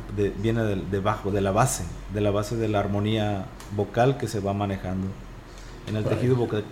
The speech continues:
Speaker 1: vocal que se canta.
Speaker 2: Vaya, pues eso es muy importante identificar, ¿no? ¿Cómo se le podría llamar? Eh, cuando ustedes ya dicen, "Tú eres tenor", porque en, en,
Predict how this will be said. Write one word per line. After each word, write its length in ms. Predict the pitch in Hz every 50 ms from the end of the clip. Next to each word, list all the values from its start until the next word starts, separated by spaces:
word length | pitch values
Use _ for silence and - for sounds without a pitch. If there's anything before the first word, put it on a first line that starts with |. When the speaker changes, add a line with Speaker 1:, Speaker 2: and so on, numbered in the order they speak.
| - 110
Speaker 1:
vocal 300 | 110 98 - 107 104 101
que 80 | -
se 160 | 101 - 98
canta. 300 | - 123 127 131 131 - 87 82 - - - -
Speaker 2:
Vaya, 300 | - - 104 104 107 101 98 -
pues 140 | - 107 92
eso 220 | 117 113 107 127 127
es 60 | 127
muy 180 | 127 127 127
importante 880 | 127 117 - 120 107 - - 113 113 113 - 131 123 117 110 104 104 - - - - - -
identificar, 880 | 120 113 117 117 113 110 - 110 - - 110 - - 123 120 127 120 107
¿no? 240 | 104 107 117 175 220 - - - - - - - - - - - - - -
¿Cómo 200 | - 165 170 139
se 100 | 143 147
le 120 | 131 127
podría 300 | 131 123 117 117 131 131
llamar? 300 | 127 117 110 107 101 92 - - - 131
Eh, 520 | 113 104 104 104 104 101 101 101 98 98 -
cuando 260 | - 113 110 110 110
ustedes 400 | 110 - - 127 127 123 123 113
ya 180 | 113 123 120 117
dicen, 360 | 117 117 110 - 123 113 101 - - - - - - - -
"Tú 360 | - 139 143 139 135 - - -
eres 280 | 135 135 131 131 131 -
tenor", 280 | - 113 110 110 104
porque 320 | - 123 113 - 127 127 - 139
en, 240 | 135 135 139 135 -
en, 720 | - - 139 127 127 127 127 127 127 127 127 123 120 117